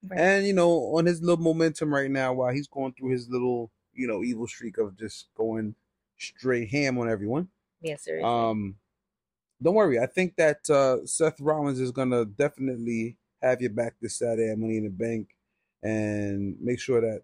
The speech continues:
Speaker 2: Finn Balor gets what he deserves. All right, Mister Hayes, welcome to the W W E, I should say. I
Speaker 1: Well,
Speaker 2: think he's gonna do a good
Speaker 1: the
Speaker 2: job.
Speaker 1: Red
Speaker 2: Uh,
Speaker 1: Brand.
Speaker 2: the Red Brand, the Raw brand. But, um,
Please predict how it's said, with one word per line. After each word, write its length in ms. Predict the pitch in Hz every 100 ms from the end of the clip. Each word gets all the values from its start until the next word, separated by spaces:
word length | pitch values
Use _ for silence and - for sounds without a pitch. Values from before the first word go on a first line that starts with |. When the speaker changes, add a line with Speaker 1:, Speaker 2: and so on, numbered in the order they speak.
| _
Speaker 2:
Finn 240 | - 120
Balor 240 | 117 117 113
gets 260 | 104 -
what 120 | - 110
he 60 |
deserves. 520 | 101 95 95 92 - - _ _ _ _ _
All 80 | 107
right, 220 | 117 120 - _ _ -
Mister 300 | 127 - 123
Hayes, 300 | 127 120 113
welcome 300 | 127 120 110
to 360 | 131 120 113 _ _ _ -
the 440 | 104 120 110 98 - _ 110 107
W 280 | 135 123
W 220 | 120 113 117
E, 320 | 165 117 135 -
I 40 | 107
should 180 | 107
say. 260 | - 117 - _ _ _ _
I 40 | -
Speaker 1:
Well, 120 | 233 175
Speaker 2:
think 120 | 180
he's 120 | 196
gonna 160 | 190 175
do 120 | 175
a 20 |
good 140 | 170 160
Speaker 1:
the 40 | 156
Speaker 2:
job. 100 | 151
Speaker 1:
Red 200 | 190 202
Speaker 2:
Uh, 40 |
Speaker 1:
Brand. 560 | 143 143 143 170 175 -
Speaker 2:
the 80 | 196
Red 200 | 247 208
Brand, 300 | 143 123 131 - _ _ _ _
the 60 | 220
Raw 240 | 175 117
brand. 320 | 98 104 139 - _ _ _ -
But, 120 | 170
um, 180 | 180